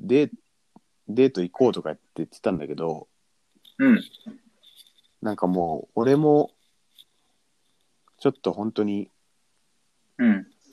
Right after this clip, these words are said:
Speaker 1: なんかいろいろバッと入ってて、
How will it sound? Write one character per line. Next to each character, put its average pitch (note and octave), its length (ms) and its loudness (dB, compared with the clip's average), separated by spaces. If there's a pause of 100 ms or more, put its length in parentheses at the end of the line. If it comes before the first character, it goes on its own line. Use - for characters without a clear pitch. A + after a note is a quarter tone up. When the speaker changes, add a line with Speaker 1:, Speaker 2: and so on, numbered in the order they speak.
(1700)
Speaker 1:
な A2 120 -4
ん G2+ 40 -10
か - 120 -6
い F#2 80 -2
ろ G#2+ 80 4
い G#2 40 4
ろ G#2 100 2
バ G2 180 2
ッ - 40 -8
と A#2 100 -4
入 A#2+ 140 0
っ - 40 -2
て - 120 -12
て、 - 300 -8